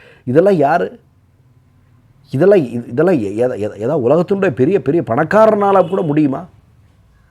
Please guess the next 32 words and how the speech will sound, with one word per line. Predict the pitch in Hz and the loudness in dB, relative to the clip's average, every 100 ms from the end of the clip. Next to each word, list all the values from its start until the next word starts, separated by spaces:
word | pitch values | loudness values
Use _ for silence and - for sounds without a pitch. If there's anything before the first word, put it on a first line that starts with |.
| _ _ | _ _
அப்போ | - 151 175 | -2 6 8
ஒரு | 160 | 8
ஏழையாக | 151 214 220 214 196 | 8 10 10 8 6
இப்ப | 185 175 | 2 4
காந்தி | 160 180 175 175 | 6 6 4 0
அப்படிங்கிறவர் | - 156 151 151 147 | -2 -2 -2 0 0
இருக்கிறார், | 135 131 127 | 0 0 -2
அவன் | 131 160 175 175 | -2 -2 -2 2
ஏழை, | 170 170 190 | 2 2 0
எளிமையானவர், | 151 147 151 147 139 139 - _ _ _ - | -2 -2 -2 -2 -4 -4 -8 _ _ _ -10
உங்களை | 139 160 | 0 2
அப்படி | 135 131 | 2 0
சொல்ல | 139 156 | -2 -2
முடியுமா? | 147 127 131 147 | -2 -6 -8 -12
ஆனா | - 208 | -10 -4
வடை | 123 139 - | -2 -2 -2
சுடுறது, | 101 85 69 _ _ _ _ _ _ _ _ _ | -8 -12 -16 _ _ _ _ _ _ _ _ _
அது | 127 127 | -4 0
வடை | 139 170 | 2 2
சுடுறது. | 156 139 | 0 0
அவர் | 135 143 165 | 2 2 4
ஏதாவது | 160 214 220 | 6 6 6
எதிர்த்து | 175 190 180 185 | 4 2 0 0
வருது, | 160 156 151 | 2 0 0
ஒரு | 143 135 | -2 -2
கேள்வி | 147 151 135 | 0 2 2
கேட்பாரு, | 127 123 117 113 | 2 2 2 2
"உங்களை | 113 120 117 | 0 -2 -2
பத்தி | 131 131 | -2 -4
நீங்க | 127 123 | -4 -4
சொல்றீங்களே, | 120 117 117 117 | -4 -2 -2 -2
நீங்க | 117 127 117 | -4 -2 -2